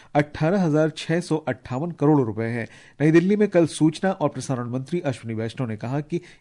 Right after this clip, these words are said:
इन परियोजनाओं से तीन राज्यों महाराष्ट्र, ओडिशा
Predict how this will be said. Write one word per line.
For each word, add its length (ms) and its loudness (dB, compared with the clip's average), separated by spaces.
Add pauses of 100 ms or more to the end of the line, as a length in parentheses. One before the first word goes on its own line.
इन 140 2
परियोजनाओं 560 0
से 160 0
तीन 340 -6
राज्यों 420 -4 (300)
महाराष्ट्र, 680 0 (260)
ओडिशा 440 2